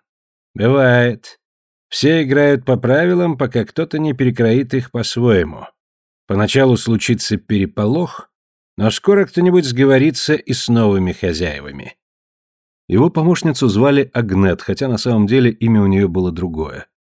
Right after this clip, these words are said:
Она не стала возводить глаза к небу. Привыкла, что старика заносит в философию, особенно когда мысли его чем-то заняты.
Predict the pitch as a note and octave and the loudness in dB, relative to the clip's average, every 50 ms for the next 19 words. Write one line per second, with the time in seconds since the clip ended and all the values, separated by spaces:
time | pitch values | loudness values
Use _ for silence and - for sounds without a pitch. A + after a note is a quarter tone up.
0 | _ _ _ _ _ - - F#2+ G2 F#2+ F#2+ - - - - A#2 G#2 G2 F#2+ F#2 | _ _ _ _ _ -8 -4 -2 0 2 2 0 0 0 2 2 2 4 2 2
1 | F#2 E2 E2+ F2+ F2+ A#2 C3 A#2 G2 F#2 F#2 F2 D#2 F#2 F#2 - - F2 D#2 D2 | 0 0 0 0 0 0 -2 -2 -2 -2 -2 -2 -4 -6 -8 -8 -8 -8 -8 -8
2 | C#2 C2+ C2 - - _ _ _ _ _ _ _ _ _ _ - F3+ G3 G3+ G#3+ | -8 -12 -14 -18 -20 _ _ _ _ _ _ _ _ _ _ -2 2 4 4 4
3 | G#3 - F3+ E3 C3+ - - C#3 B2+ - C3+ A#2+ A#2+ A#2 - E3+ D3+ A#2 A#2+ A#2 | 4 2 0 0 0 0 -2 -2 0 2 2 2 2 2 2 0 2 2 2 2
4 | C3+ B2+ - B2+ - - - - A#2+ A#2 G#2+ - - G#2 G2 F2+ - - G2+ G2 | 2 0 -2 -4 -6 -6 -4 -2 0 0 -2 -2 -2 -2 -2 -2 -2 -2 -2 -2
5 | - - G2 - - G#2+ G#2+ G#2 G#2 F#2+ - F#2+ F#2 F2+ F#2 G2 B2+ B2+ - - | -2 -4 -6 -6 -2 0 0 2 0 0 -2 -4 -4 -2 0 0 0 -2 -2 -2
6 | G2+ G2 G2+ A2+ G#2+ - - F#2+ F2 E2+ - F#2+ E2 E2 E2 D2+ C#2+ - - - | 0 0 0 0 -2 -2 -2 -4 -4 -4 -4 -6 -4 -4 -6 -8 -8 -12 -16 -18
7 | - - | -20 -20